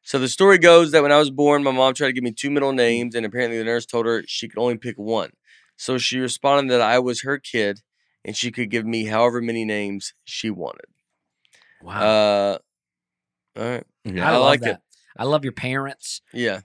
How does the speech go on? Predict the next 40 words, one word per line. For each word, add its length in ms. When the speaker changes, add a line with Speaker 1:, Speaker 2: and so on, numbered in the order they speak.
Speaker 2:
Uh, 180
I 80
love 260
that 120
your 100
mom 280
was 120
like, 160
"You 80
know 140
what? 220
I'll 100
do 120
whatever 280
I 40
wanna 300
do." 200
Speaker 3:
Yeah, 160
Speaker 1:
Yeah. 100
Speaker 3:
there, 160
there's 220
the 100
difference 340
between 260
Australia 580
and 100
America 460
right 280
there, 280
right? 260
Australia 500
said, 240
"Well, 220
well, 200
we 180
can't 220
name 200
our 80
kid 320
Duke." 340